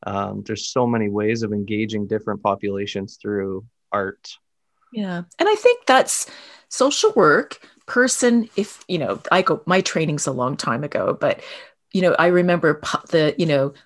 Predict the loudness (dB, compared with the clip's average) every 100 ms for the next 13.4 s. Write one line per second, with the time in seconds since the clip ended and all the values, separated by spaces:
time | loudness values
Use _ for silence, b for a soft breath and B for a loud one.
0 | -10 2 4 6 4 2 0 0 -2 -4
1 | -4 -4 -4 -4 -4 -2 0 2 0 0
2 | -2 -2 -4 -4 -6 -4 -4 -4 -6 -8
3 | -10 -14 -16 _ _ _ _ _ -8 0
4 | 4 6 4 0 B B B B _ -2
5 | -2 -2 0 2 2 2 2 4 2 2
6 | -6 -4 -4 -4 -4 -2 -2 -4 -6 -10
7 | -8 -6 -6 -6 -6 -6 -4 -4 -4 -6
8 | -6 -4 -6 -8 -12 -10 -6 -6 -6 -8
9 | -8 -4 -4 -4 -8 -16 _ _ _ _
10 | -12 -6 -4 -2 -2 -4 -4 -6 -6 -8
11 | -8 -8 -8 -6 -4 -4 -6 -6 -6 -6
12 | -8 -6 -6 -6 B B B B B B
13 | -8 -6 -4 -6